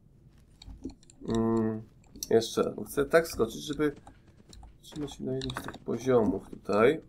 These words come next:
Okej. Piesku, cześć. Halo. Nie ma tu nikogo. Dobra, w porządku, więc jakoś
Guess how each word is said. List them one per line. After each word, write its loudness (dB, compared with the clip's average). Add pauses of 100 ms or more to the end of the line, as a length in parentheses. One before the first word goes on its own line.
Okej. 4 (1500)
Piesku, 2
cześć. 0 (200)
Halo. 6 (1080)
Nie 12
ma 12
tu -2
nikogo. 0
Dobra, 12
w -12
porządku, 10
więc 6
jakoś 4